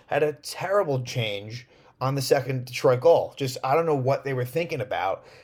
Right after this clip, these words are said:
They left Jones and Trouba out to dry, and that's another one. Jacob Trouba,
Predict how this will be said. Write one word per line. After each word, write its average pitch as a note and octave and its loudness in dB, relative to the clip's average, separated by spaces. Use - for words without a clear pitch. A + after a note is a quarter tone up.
They C#3 2
left C#3+ 4
Jones C#3 0
and B2 -4
Trouba C3 4
out A#2+ 4
to B2+ -14
dry, B2+ 4
and C#3 -6
that's B2+ -2
another D3 2
one. G#2 -4
Jacob C3 -2
Trouba, C3+ -2